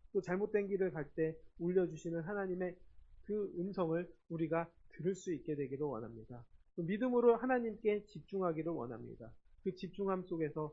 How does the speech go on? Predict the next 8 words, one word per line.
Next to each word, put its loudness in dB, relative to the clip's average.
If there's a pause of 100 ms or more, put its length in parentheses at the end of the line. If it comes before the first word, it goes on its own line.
(120)
하나님이 0
주시는 -4 (280)
은혜와 0 (200)
기쁨을 -4 (200)
충만히 0
누리게 -2
하여 -2
주시고, -14